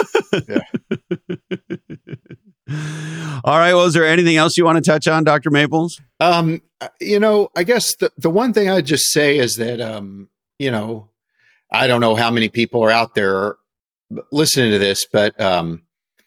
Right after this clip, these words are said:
Speaker 1: It, it's just
Speaker 2: I, I
Speaker 1: you,
Speaker 2: don't
Speaker 1: me, and my mom. <laughs>
Speaker 2: Yeah. You
Speaker 1: And
Speaker 2: know,
Speaker 1: I'm not
Speaker 2: we
Speaker 1: sure
Speaker 2: can
Speaker 1: about
Speaker 2: all,
Speaker 1: my mom. <laughs>
Speaker 2: a-,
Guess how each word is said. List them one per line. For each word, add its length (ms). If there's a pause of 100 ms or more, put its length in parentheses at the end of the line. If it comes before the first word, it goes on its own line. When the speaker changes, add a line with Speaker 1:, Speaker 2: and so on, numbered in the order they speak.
(460)
Speaker 1:
It, 200
it's 160
just 260
Speaker 2:
I, 60
I 40
Speaker 1:
you, 40
Speaker 2:
don't 100
Speaker 1:
me, 60
and 100
my 160
mom. 500
<laughs> 40 (480)
Speaker 2:
Yeah. 180 (120)
You 160 (920)
Speaker 1:
And 240
Speaker 2:
know, 160
Speaker 1:
I'm 120
not 120
Speaker 2:
we 100
Speaker 1:
sure 160
Speaker 2:
can 40
Speaker 1:
about 160
Speaker 2:
all, 40
Speaker 1:
my 140
mom. 340
<laughs> 1300
Speaker 2:
a-, 80